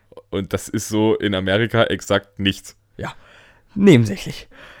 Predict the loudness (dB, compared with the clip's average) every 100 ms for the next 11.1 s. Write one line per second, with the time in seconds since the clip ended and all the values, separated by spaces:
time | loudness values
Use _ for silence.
0 | -10 0 4 4 4 2 -2 -6 _ _
1 | _ _ -20 -20 -8 -2 -2 -2 -18 -20
2 | -20 _ -18 -14 -6 -2 0 -2 -2 -2
3 | -4 -4 -4 -4 -4 -8 -4 -4 -2 -2
4 | -2 -2 -4 -2 -4 -2 -4 -6 -10 -10
5 | -14 -14 -16 _ _ _ _ _ -4 -4
6 | -2 -4 0 0 0 -4 -2 -2 -4 -8
7 | -6 -6 -6 -8 -8 -6 0 0 -2 -12
8 | _ _ _ _ _ -18 -18 -18 -20 -20
9 | _ _ -20 _ -8 0 2 4 4 4
10 | 4 0 0 -4 -6 -4 -6 -6 -10 -12
11 | -16